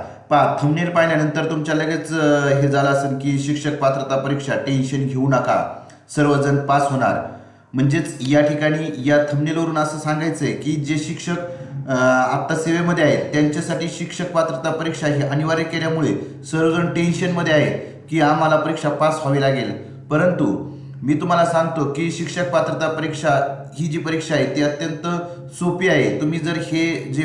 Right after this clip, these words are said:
व्हिडिओ आहेत ते संपूर्ण व्यवस्थित बघितले तर तुमच्या लगेच लक्षात येईल की शिक्षक पात्रता परीक्षा पात्र होणं हे काय अवघड गोष्ट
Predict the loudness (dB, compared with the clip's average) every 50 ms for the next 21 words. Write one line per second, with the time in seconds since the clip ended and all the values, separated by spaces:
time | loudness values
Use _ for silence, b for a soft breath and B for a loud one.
0 | 0 2 2 2 4 4 4 4 2 0 -2 -2 -2 -2 -2 -2 -4 -4 -4 -6
1 | -6 -4 -2 0 0 0 0 -2 -4 -6 -6 -6 -4 -4 -4 -4 -4 -4 -4 -4
2 | -4 -4 -2 -2 -2 -2 -2 -2 -4 -4 -4 -2 -4 -4 -2 -2 -2 -2 -2 -2
3 | -4 -4 B B B B B B B -4 -4 -2 -2 -2 -4 -4 -4 -4 -2 -2
4 | -2 -2 -4 -8 -2 0 2 2 2 0 -2 -2 -2 -2 0 0 -2 -4 -2 0
5 | 2 2 2 2 2 2 2 2 2 0 0 2 2 2 0 0 -2 B B B
6 | B B -2 0 2 2 2 2 0 0 0 2 4 4 4 2 2 0 2 2
7 | 2 2 2 0 -2